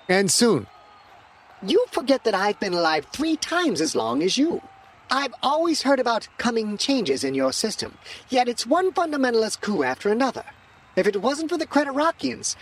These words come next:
Speaker 2: the Purist Nation would have torn itself apart long ago."
Speaker 1: "Look at Buddha City," Stedmar said. "They got every race in the galaxy on that station, and it orbits Allah, the very seat of the Purist Nation.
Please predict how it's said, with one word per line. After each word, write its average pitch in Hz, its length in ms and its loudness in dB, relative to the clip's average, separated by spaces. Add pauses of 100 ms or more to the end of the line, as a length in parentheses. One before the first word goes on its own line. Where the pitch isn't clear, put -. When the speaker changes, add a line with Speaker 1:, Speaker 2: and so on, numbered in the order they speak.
(140)
Speaker 2:
the 247 120 0
Purist 277 400 0
Nation 294 400 0
would 403 100 2
have - 140 -10
torn 233 280 -2
itself 226 300 0
apart 208 420 -4
long 143 340 0
ago." 156 400 -2 (920)
Speaker 1:
"Look 359 180 6
at 349 140 2
Buddha 349 240 6
City," 320 360 4 (120)
Stedmar 120 480 2
said. - 320 -4 (460)
"They 262 140 4
got 262 160 4
every 302 200 4
race 269 280 4
in 220 60 4
the 185 80 6
galaxy 220 480 4
on 147 100 4
that 135 160 2
station, 139 500 2 (160)
and 170 140 4
it 294 140 4
orbits 240 520 6
Allah, 214 520 2 (120)
the 190 100 6
very 254 300 6
seat 302 300 6
of 175 80 4
the 156 80 2
Purist 202 380 4
Nation. 240 380 2